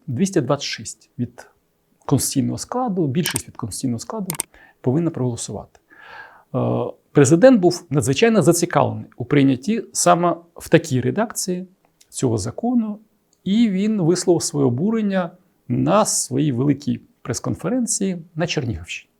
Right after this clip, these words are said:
де сказав, що от західні партнери не розуміють, чому у нас так довго не приймається закон. І я вже підкреслив, що я не думаю, що це так, бо <clears throat> західні партнери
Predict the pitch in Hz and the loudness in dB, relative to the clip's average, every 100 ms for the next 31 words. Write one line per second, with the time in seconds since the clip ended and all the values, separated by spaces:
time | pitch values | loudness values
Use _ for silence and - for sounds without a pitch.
0 | _ _ _ _ _ - - - 120 156 | _ _ _ _ _ -20 -20 -12 0 2
1 | 190 190 190 180 - 139 113 170 170 175 | 2 0 -2 -2 -2 0 2 0 -2 -4
2 | - 180 - 180 190 170 156 156 123 160 | -4 -4 -4 -2 -2 -2 -2 -4 -4 -2
3 | 175 202 190 170 - _ - - - - | 0 0 -2 -4 -12 _ -20 -20 -20 -20
4 | - - 160 175 156 - 127 120 160 147 | -4 2 2 4 2 0 -2 4 4 4
5 | 139 135 131 139 135 - 117 135 - 220 | -2 -4 -4 -2 -2 -4 -8 -6 -2 -2
6 | - _ _ _ _ _ _ _ - 202 | -4 _ _ _ _ _ _ _ -2 2
7 | 254 233 170 190 180 - - 196 - 143 | 4 4 4 2 0 -2 -2 -2 0 -4
8 | - 147 165 165 127 147 139 - - 208 | -2 2 4 4 2 0 -4 -6 -6 -2
9 | 214 247 156 156 - 180 170 147 127 165 | 0 0 0 -2 4 8 10 10 8 6
10 | 143 131 135 117 135 131 123 | 6 4 2 0 0 0 0